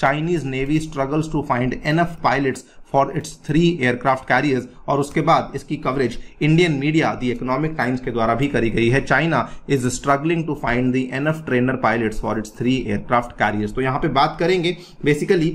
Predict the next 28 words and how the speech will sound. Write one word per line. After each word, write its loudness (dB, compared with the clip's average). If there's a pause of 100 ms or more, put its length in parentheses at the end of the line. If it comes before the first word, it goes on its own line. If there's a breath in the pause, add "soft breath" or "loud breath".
(200 loud breath)
कि 0
China 2
को -2
जो 0
कमी 2
महसूस 0
हो 0
रही 2
है, 2
उसके 0
पीछे 2 (200 loud breath)
विशेष 2
कारण 0
क्या 0
है। 0
Also -2
discuss -2
करेंगे 0
कि -2
China 0 (200 loud breath)
इस -2
चीज 2
के 2
साथ 2
जूझने 2
के 0
लिए, 2
इसको, 2